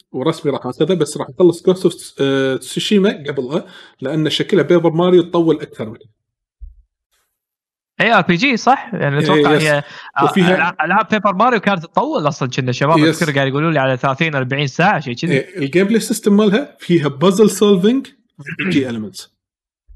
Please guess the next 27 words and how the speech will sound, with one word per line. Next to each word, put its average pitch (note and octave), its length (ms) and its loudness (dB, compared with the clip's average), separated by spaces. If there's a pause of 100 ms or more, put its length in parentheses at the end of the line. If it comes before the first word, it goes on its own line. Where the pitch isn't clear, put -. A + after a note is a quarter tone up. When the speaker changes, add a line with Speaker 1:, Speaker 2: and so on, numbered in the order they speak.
(1800)
Speaker 1:
بازل D#3+ 400 2
سولفينج، A#2 480 -2
Speaker 2:
مم. D3+ 140 0
Speaker 1:
شلون F#3 460 4
تعدل D#3 500 2
الفيلد G#3 540 2 (100)
وتلعب C3+ 600 -4 (180)
وتباري. A#2+ 680 -8 (1500)
هذا D3 140 0
Speaker 2:
يعني F3 140 4
Speaker 1:
بت-، D#3 60 4
Speaker 2:
فيها، E3+ 540 2 (160)
آم، C3 560 -4 (200)
Speaker 1:
شلون G#3 300 2
أنا G3 160 2
أقول E3+ 160 2
لك C3 100 -4
طريقة G3 360 2
Speaker 2:
لا. D3+ 140 0
Speaker 1:
الار D3+ 120 2
بي D3+ 120 0
جي F#3 160 2
مالها، F3+ 340 2
أنت D#3 160 -6
توقف E3 300 2
بالسنتر E3 540 0
ماريو D3 340 -2